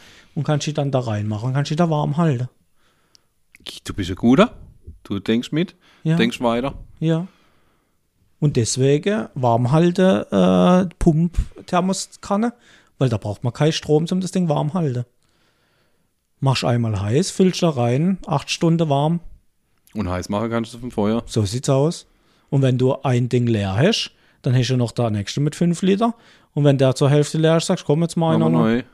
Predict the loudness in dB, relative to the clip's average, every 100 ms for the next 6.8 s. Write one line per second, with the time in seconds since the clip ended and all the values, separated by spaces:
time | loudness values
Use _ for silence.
0 | 0 2 0 -6 _ _ _ _ -4 2
1 | 2 2 0 -2 -2 0 0 0 -2 -2
2 | -2 -4 -4 -2 -2 -2 -4 -4 -4 -4
3 | -4 -10 _ _ 0 2 0 0 0 2
4 | 2 2 2 0 -2 -4 -14 -20 _ _
5 | _ _ _ _ _ _ _ _ _ _
6 | _ -20 -10 -4 -2 -2 -6 -10